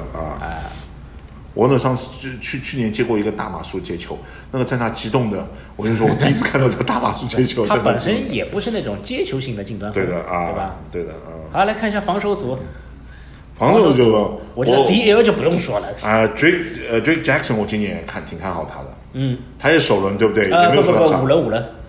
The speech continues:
Speaker 1: 没有。
Speaker 2: Jackson 是五轮，我们哪来的首轮？
Speaker 1: 哦，去年没有首轮，<laughs> 是我们去年第一个，是不是啊？没有，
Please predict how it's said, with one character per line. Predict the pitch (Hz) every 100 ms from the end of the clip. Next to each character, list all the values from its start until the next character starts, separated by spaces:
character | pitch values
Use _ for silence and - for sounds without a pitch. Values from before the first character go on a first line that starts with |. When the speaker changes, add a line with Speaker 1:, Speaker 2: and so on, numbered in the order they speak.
| - -
Speaker 1:
没 | 147
有。 | 220 120 92 69 - -
Speaker 2:
Jackson | 127 170 160
是 | 131
五 | 135 90
轮， | 90 135 131 - - - - - - - -
我 | 143
们 | 170
哪 | 185
来 | 143
的 | -
首 | - 127
轮？ | 117 107 - - - - - - -
Speaker 1:
哦， | 87 87 82 78 -
去 | -
年 | 127 87
没 | 98
有 |
首 | 110 - 87
轮， | 104 - 69
<laughs> | - - 156 -
是 | 156
我 | 120
们 | 107
去 | -
年 | 113 101
第 | 110
一 | 117
个， | 113
是 | - 87
不 |
是 | -
啊？ | 78 - - - - - -
没 | 147
有， | 165